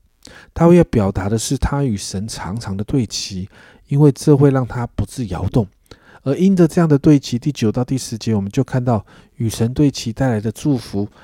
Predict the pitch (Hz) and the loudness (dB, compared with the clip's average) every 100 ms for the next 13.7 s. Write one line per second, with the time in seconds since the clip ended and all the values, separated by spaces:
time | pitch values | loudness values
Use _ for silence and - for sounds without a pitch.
0 | - _ - - 113 135 160 120 143 131 | -20 _ -8 0 2 4 2 2 2 2
1 | - 147 147 - 147 123 117 139 - 139 | 2 2 2 0 -2 -2 0 0 0 -2
2 | 143 - 98 - 127 117 113 - 104 113 | -2 -4 -8 -2 -2 0 -2 -4 -6 -4
3 | 120 117 113 90 _ _ _ - - _ | -2 -2 -2 -4 _ _ _ -20 -20 _
4 | _ - 160 143 120 - 196 147 127 139 | _ 4 6 6 2 6 10 10 8 2
5 | 117 127 127 120 117 - - 92 92 85 | 2 0 0 2 0 -2 -8 -6 -4 -6
6 | 92 _ - _ - 123 139 131 107 123 | -12 _ -20 _ -6 -2 0 2 2 2
7 | 120 - 143 123 - 131 110 104 - 131 | 0 -2 -4 -4 -4 -4 -4 -6 -6 -2
8 | 139 - - _ - - 147 151 131 131 | 0 -2 -6 _ -8 0 0 2 -2 -2
9 | 120 - 95 101 110 - 85 - 107 107 | -4 -4 -8 -6 -6 -6 -8 -4 -4 -4
10 | - _ - - _ - 135 - - 120 | -8 _ -20 -20 _ -6 -4 -4 -6 -6
11 | 135 - 113 101 117 - 127 110 120 95 | -6 -6 -4 -2 -4 -4 -4 -2 -2 -4
12 | - - _ 120 110 143 147 143 - 147 | -8 -20 _ -8 -2 -2 0 -2 -2 -2
13 | 147 147 113 - 139 131 | 0 -2 -2 -2 0 0